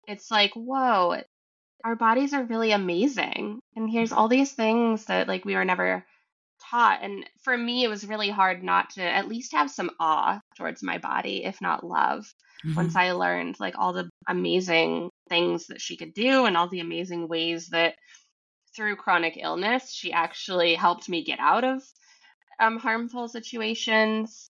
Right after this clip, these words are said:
Speaker 1: Um, so yeah, really getting to know your body, I think, in, as if it is a relationship with another person. Jamie Lee Finch, um, someone who's been pretty influential in my deconstruction,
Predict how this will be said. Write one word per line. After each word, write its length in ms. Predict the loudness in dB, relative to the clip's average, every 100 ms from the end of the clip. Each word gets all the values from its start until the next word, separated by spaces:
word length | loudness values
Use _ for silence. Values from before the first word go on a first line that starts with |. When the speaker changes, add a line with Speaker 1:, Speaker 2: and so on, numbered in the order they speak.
| -4
Speaker 1:
Um, 460 | 0 0 -2 -6 -12 -20 _ -20
so 100 | -8
yeah, 220 | 0 2 2
really 260 | -4 -4
getting 260 | -4 -4 -4
to 120 | -6
know 360 | -4 2 2 2
your 180 | -4
body, 480 | -4 -2 -2 -2 -6
I 60 | -6
think, 260 | -6 -6
in, 260 | -2 -2 -2 -6 _ _ _ _ _ _ _ _ _ _ _ _ _
as 220 | 2 4
if 160 | 2 2
it 100 | 4
is 160 | 4 4
a 80 |
relationship 760 | 2 0 0 -2 -2 -2 -4 -4 -8 -10
with 180 | -6 -2
another 320 | -2 -2 -4
person. 760 | -6 -8 -8 -2 0 0 0
Jamie 340 | 0 2 2 2
Lee 200 | 0 0
Finch, 720 | 0 0 0 -2 -4 -6 -6
um, 580 | 0 2 2 2 -4 -8 -14 _ -20 -8
someone 280 | 0 4 4
who's 160 | 2
been 220 | 0 0
pretty 240 | 2 0 0
influential 500 | -2 -2 -2 -2 -2
in 120 | -2
my 280 | -4 -6 -6
deconstruction, 1000 | -8 -6 -6 -2 -2 -2 -2 0 0